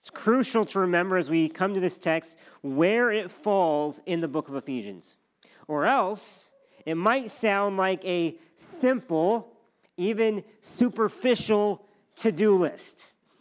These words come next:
Okay? If you recall, chapters one to three of Ephesians gave us this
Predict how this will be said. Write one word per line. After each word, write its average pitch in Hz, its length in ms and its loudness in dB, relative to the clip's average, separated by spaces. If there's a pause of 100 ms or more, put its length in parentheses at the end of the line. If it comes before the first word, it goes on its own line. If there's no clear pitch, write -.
(800)
Okay? 214 280 0 (220)
If 214 160 -2
you 277 100 2
recall, 226 520 2 (200)
chapters 254 500 -2
one 226 240 2
to 220 80 2
three 202 380 2
of 185 80 0
Ephesians 156 460 -2
gave 190 200 0
us 175 120 -4
this 160 200 -6